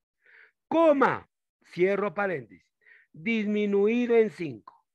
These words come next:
es igual al doble, ¿de quién? Del número, coma, cierro, aumentado en tres. Ahora te das cuenta qué importante es poner coma,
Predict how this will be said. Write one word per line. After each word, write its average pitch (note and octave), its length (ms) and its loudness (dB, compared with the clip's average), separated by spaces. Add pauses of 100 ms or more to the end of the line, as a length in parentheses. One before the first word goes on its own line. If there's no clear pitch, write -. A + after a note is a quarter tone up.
(600)
es D4 380 0
igual C4+ 520 0 (920)
al B3 360 0
doble, B3 720 2 (180)
¿de G#3 160 -4
quién? G#3+ 480 -2 (640)
Del B3 380 2
número, B3+ 680 -2 (600)
coma, C#4 600 -4 (180)
cierro, G#3 720 -4 (680)
aumentado D#3 800 -4
en D#3 140 -10
tres. G2 260 -18 (720)
Ahora D4 400 2
te A#3+ 140 -6
das B3+ 200 -4
cuenta C4 440 -4
qué D#4 200 -8
importante C4 720 -4
es - 60 -4
poner A#3+ 340 -2
coma, C#4 380 -2